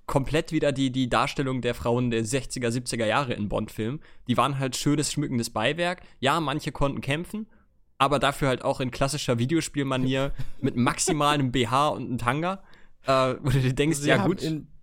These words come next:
Speaker 2: Bikinis die Burg gestürmt. <laughs>
Speaker 1: Ja, also es ist halt so,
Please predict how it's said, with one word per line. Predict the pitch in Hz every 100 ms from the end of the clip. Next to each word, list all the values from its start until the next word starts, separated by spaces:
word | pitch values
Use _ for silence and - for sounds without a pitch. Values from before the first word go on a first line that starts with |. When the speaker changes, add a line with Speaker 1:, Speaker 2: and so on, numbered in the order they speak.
| _
Speaker 2:
Bikinis | - 143 - 139 151 180 165 -
die | - 135
Burg | 127 143 170
gestürmt. | 135 - - - 110 110 120 - -
<laughs> | 339 -
Speaker 1:
Ja, | 403 196
also | 370 131 -
es | -
ist | -
halt | 180
so, | 165 160 151